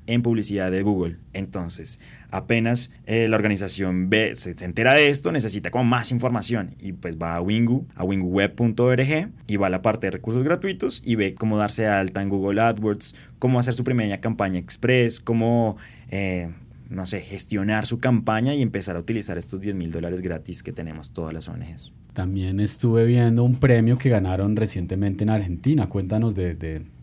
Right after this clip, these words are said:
Speaker 2: de esa premiación que obtuvieron.
Speaker 1: Bueno, eh, esto fue el desafío Google o el Google Impact Challenge.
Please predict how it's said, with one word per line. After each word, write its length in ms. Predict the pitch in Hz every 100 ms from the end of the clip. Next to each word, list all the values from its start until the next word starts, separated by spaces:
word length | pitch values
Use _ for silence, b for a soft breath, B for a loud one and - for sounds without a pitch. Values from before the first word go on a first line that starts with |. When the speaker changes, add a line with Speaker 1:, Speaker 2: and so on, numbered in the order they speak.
| - 87
Speaker 2:
de 160 | 87
esa 180 | 82 87
premiación 720 | 110 101 87 - 87 85 85 -
que 100 | 98
obtuvieron. 540 | - 95 131 90 78 - - -
Speaker 1:
Bueno, 360 | 113 107 123 -
eh, 260 | 107 107 104
esto 200 | - 110
fue 280 | - 131 127
el 500 | 135 139 143 139 123
desafío 480 | 127 123 123 98 101
Google 400 | 127 127 139 123
o 20 |
el 120 | 98
Google 260 | 98 98 107
Impact 280 | 117 117 -
Challenge. 460 | 120 165 185 -